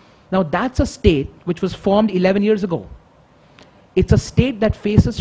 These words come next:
tremendous political turmoil. Governments don't last for more than a year or two years, almost like in Israel, where governments keep falling every second year. And the Naxal movement has been able to co-opt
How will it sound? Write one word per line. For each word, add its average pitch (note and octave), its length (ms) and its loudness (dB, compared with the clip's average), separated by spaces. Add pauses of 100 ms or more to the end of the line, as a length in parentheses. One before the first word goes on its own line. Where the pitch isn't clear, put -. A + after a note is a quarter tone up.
tremendous C#4+ 520 -2
political G#3 400 -2
turmoil. D#3 460 -6 (500)
Governments G#3+ 440 0
don't G3 240 -2
last F3+ 240 2
for F3+ 100 -6
more F3 140 -2
than F3+ 100 -2
a E3 60 -2
year E3 260 -2
or D3+ 60 -4
two E3+ 160 -8
years, B2+ 280 -4
almost D#3 300 -2
like D3+ 140 -2
in D3 40 -4
Israel, C3+ 380 -4 (320)
where C3+ 140 -4
governments D3 320 -2
keep D3 160 -2
falling C#3+ 320 -2
every B2 120 -4
second B2+ 280 -2
year. E3 160 -6 (1000)
And A3+ 480 2 (300)
the F#3 80 -2
Naxal G#3+ 460 2
movement E3+ 500 0
has F#3+ 320 -2
been G3 300 -2
able F#3 300 2
to A#3 100 -4 (160)
co-opt G3 540 -2